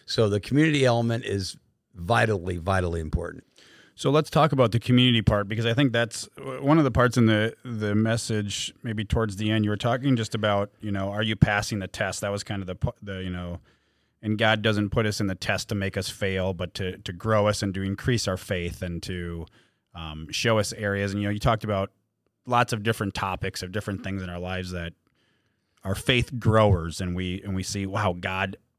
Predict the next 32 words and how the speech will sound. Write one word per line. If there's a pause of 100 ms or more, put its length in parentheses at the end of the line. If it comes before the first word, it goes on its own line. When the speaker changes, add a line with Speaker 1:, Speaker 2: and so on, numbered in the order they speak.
Speaker 2:
actually
did
that,"
or
"I
prayed
about
that,"
or
"God
came
through,"
or
"God
gave
me
the
boldness
to
speak
up
or
share
my
faith
or
say
no
to
sin,"
or
whatever.